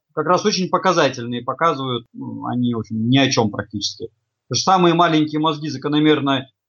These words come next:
у самых низкорослых популяций. Ну, насколько мне сейчас известно, самые маленькие у андаманских аборигенов. Ну, они полтора метра ростом и весом килограмм по тридцать, там, сорок весят.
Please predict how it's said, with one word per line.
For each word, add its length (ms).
у 160
самых 340
низкорослых 580
популяций. 720
Ну, 120
насколько 280
мне 200
сейчас 240
известно, 720
самые 320
маленькие 400
у 40
андаманских 500
аборигенов. 600
Ну, 120
они 260
полтора 460
метра 340
ростом 500
и 40
весом 520
килограмм 320
по 100
тридцать, 340
там, 200
сорок 280
весят. 340